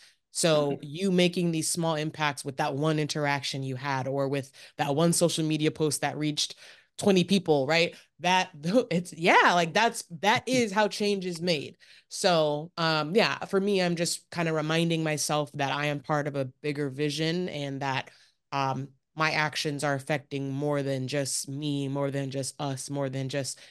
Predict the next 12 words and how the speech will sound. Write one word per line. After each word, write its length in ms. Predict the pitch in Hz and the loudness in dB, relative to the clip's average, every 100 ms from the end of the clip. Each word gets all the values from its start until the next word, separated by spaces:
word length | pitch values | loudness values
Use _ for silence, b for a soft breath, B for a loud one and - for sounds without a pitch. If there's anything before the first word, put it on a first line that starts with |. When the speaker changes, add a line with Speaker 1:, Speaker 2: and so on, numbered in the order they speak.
| B | B
Speaker 1:
the 120 | 165 | -4
immediate 400 | 156 160 160 156 | 0 2 2 0
people 300 | 165 160 143 | -2 -4 -4
in 80 | 139 | -6
my 100 | 131 | -6
circle. 500 | 123 - 135 135 135 | -6 -4 -4 -4 -6
Like, 300 | 131 135 135 B B B | -4 -6 -8 B B B
my, 560 | 151 147 147 143 143 139 B B _ _ _ _ _ _ | -2 0 2 4 2 0 B B _ _ _ _ _ _
my 720 | 156 160 156 151 147 143 139 - _ _ - | -2 2 4 4 4 2 -2 -10 _ _ -4
calling, 760 | - 190 180 170 156 151 151 147 | 4 8 8 8 4 0 -6 -4
my, 600 | 156 156 151 147 143 - | 0 0 0 0 -2 -4
um, 580 | 151 143 143 139 139 | -4 -2 -2 -2 -4